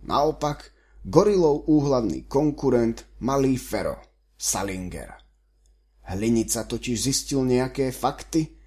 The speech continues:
ktoré by mafiánov mohli ohroziť. Kľúčom k jeho smrti môžu byť aj posledné nezvyčajne otvorené slová kňaza Ladislava Stromčeka nad jeho hrobom. Nie všetci ho mali radi.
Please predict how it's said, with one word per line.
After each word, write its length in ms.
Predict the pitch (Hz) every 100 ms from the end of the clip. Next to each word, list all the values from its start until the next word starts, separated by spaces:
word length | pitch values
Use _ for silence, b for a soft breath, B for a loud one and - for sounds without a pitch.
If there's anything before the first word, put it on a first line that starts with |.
| b b
ktoré 480 | - - 190 190 185
by 160 | 180 180
mafiánov 640 | 175 165 175 170 165 160 160
mohli 400 | 160 147 156 160
ohroziť. 600 | 147 120 104 82 - - - - _ _ _ _ _ _ _ _ _ _
Kľúčom 560 | - 101 107 104 98 104
k 160 | 98 107
jeho 160 | 104
smrti 560 | - 113 139 139 131 - _ _
môžu 400 | 113 123 135 135
byť 320 | 135 139 -
aj 100 | 131 135 160
posledné 640 | 160 - 156 147 139 139
nezvyčajne 720 | 160 165 175 175 170 170 101
otvorené 560 | 127 123 139 147 135 76
slová 560 | - 135 160 151 143 143 b b -
kňaza 400 | 156 185 175 123
Ladislava 640 | 95 120 135 - 131 82
Stromčeka 720 | 80 - 147 147 143 135 120
nad 160 | 104 110
jeho 320 | 107 104 104
hrobom. 480 | 104 110 92 50 50 - _ _ _ _ - _ _ _ _ _ _ _ _ _ _ -
Nie 320 | 160 208 190
všetci 480 | - 123 143 143 131
ho 80 | 131
mali 240 | 127 123
radi. 400 | 110 101 78 -